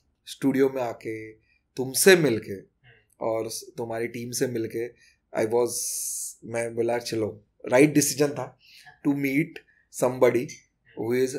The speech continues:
Speaker 1: खुद एक पावर पैक, अ, इंजन है।"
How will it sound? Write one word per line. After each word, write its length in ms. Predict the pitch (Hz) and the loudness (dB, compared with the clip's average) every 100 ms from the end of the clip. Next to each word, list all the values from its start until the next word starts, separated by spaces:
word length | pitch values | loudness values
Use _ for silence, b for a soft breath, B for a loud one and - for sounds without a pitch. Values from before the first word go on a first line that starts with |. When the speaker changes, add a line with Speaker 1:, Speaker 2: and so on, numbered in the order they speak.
| - _ _ _ - - | -12 _ _ _ -18 4
Speaker 1:
खुद 200 | 170 175 | 10 12
एक 280 | 180 - - - _ _ _ _ _ | 10 8 -12 -20 _ _ _ _ _
पावर 420 | 135 127 135 135 - - _ 139 | 4 6 6 2 -8 -20 _ 2
पैक, 460 | 135 - - - - | 2 -2 -16 -12 -6
अ, 320 | 117 117 131 | -4 -2 -2
इंजन 340 | 127 131 139 | -2 -2 0
है।" 220 | 120 123 | -2 -8